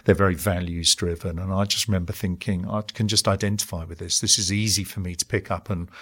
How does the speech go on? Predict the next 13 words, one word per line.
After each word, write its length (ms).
play 420
because 380
I 80
believe 280
in 80
everything 380
that 140
they 160
believe 360
in." 160
And, 260
you 80
know, 240